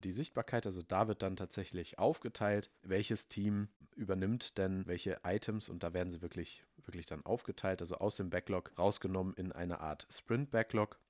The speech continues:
Wobei dann tatsächlich in dem Fall Repräsentanten der Scrum-Teams und der Product Owner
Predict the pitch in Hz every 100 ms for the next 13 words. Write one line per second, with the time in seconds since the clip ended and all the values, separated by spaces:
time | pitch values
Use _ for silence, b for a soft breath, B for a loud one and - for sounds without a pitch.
0 | - 98 85 107 117 110 110 101 110 -
1 | 104 101 - 95 87 117 - 117 113 110
2 | - 107 - 107 101 90 107 131 143 110
3 | 95 - 107 147 - 151 160 - 143 185
4 | 233 - 117 - 127 156 - 90 87 87